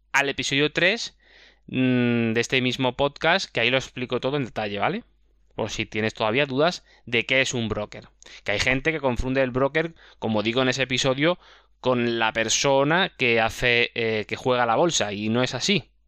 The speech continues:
¿vale? El broker es simplemente el intermediario. Él gana por, eh, por las comisiones que se generan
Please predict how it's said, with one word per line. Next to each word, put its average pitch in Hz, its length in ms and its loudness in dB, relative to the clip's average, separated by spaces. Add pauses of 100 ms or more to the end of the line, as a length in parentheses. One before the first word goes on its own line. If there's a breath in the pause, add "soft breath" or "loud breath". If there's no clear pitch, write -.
(120)
¿vale? 139 340 -6
El 113 120 -10
broker 120 300 0
es 175 160 0
simplemente 147 600 -2
el 196 80 0
intermediario. 107 800 0 (520 loud breath)
Él 135 160 0
gana 165 380 0
por, 185 320 0 (220)
eh, 113 880 2 (100)
por 127 160 0
las 113 180 0
comisiones 139 760 0
que 117 600 2
se 120 140 -2
generan 160 480 0